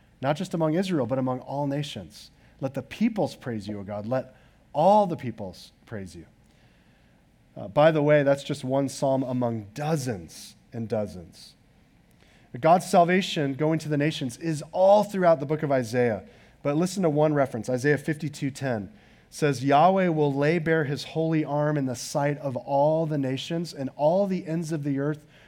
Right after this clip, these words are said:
will see the salvation of our God."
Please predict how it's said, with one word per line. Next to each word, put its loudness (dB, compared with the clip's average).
will -6
see -4
the -4
salvation -4
of -8
our -4
God." -8